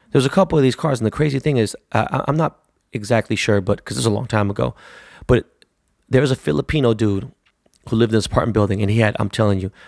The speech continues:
I mean, you know, when you're a kid, you could look at a car and not understand the imperfections. You could look at a Ferrari and be like, "Wow, that thing looks amazing." And then you understand what paint correction is,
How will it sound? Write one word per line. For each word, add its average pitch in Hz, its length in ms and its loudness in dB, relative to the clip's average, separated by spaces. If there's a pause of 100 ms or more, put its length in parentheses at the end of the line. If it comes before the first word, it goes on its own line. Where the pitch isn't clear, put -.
(120)
I 113 60 2
mean, 120 120 4
you 143 60 6
know, 143 40 4
when 160 120 2
you're 156 100 4
a 139 60 0
kid, 107 400 0 (440)
you 123 140 0
could 123 140 0
look 117 160 0
at 104 40 4
a 107 60 0
car 107 280 0
and 98 80 -2
not 104 220 0 (440)
understand 113 460 2
the 107 100 0
imperfections. 101 640 -2 (280)
You - 100 -2
could 139 120 2
look 135 180 2
at 123 60 0
a 113 40 -2
Ferrari 120 320 2
and 104 60 -2
be 104 60 0
like, 101 160 -2
"Wow, 104 140 0
that 98 100 -2
thing 101 120 -4
looks 98 160 -4
amazing." 101 440 0 (400)
And 117 160 4
then 120 120 4
you 117 120 4
understand 110 340 2
what 104 140 0
paint 127 180 2
correction 110 420 0
is, 101 200 0